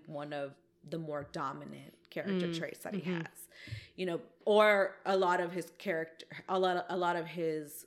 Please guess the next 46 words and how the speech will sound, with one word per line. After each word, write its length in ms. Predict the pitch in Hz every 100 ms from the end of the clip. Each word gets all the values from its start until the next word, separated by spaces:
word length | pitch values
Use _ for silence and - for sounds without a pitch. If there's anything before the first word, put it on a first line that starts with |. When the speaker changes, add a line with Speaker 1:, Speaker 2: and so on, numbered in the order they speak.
| -
Speaker 1:
qualities 680 | - 170 165 160 156 156
are 260 | - 156 151
because 600 | 156 165 - 175 160 143
he 100 | - -
is. 260 | - - - - - - -
Speaker 2:
Well, 220 | 240 -
I 160 | 240 302
think 200 | 370 381
it's 140 | 269 196
more 380 | 196 202 220 226
that 120 | 190
he's 180 | 185 151
working 260 | 156 226
class. 540 | 226 269 302 - - - _ -
Speaker 1:
Mm, 240 | 208 196 160
mm-hmm. 340 | 165 170 175
Speaker 2:
It's 120 | 208
the 80 | -
difference 300 | 202 208 220
in 60 | 208
his 100 | 170
accent, 600 | 160 - - 123 - -
Speaker 1:
Mm, 200 | 196 202 131
mm-hmm, 100 | 180
Speaker 2:
right? 300 | 185 190 175
Speaker 1:
mm-hmm. 480 | 175 160 165 165
Speaker 2:
Um, 400 | 190 180 165 143
so 120 | - 208
they 100 | 208
wouldn't 300 | 220 294 202
let 460 | 190 190 185 - - _ -
the 140 | 190 170
actress 240 | 165 170
who 60 | 175
played 220 | 175 160
Dodo, 400 | 160 160 151 143
Jackie 300 | 147 151 -
Lane, 240 | 160 156
they 80 | 151
wouldn't 240 | 185 175 160
let 160 | 165
her 180 | - 175
have 300 | 156 160 147
her 380 | - - 127 127 - _ _ _ _ _ _ _ -
Cockney 320 | 175 - 156
accent, 560 | - - 170 - -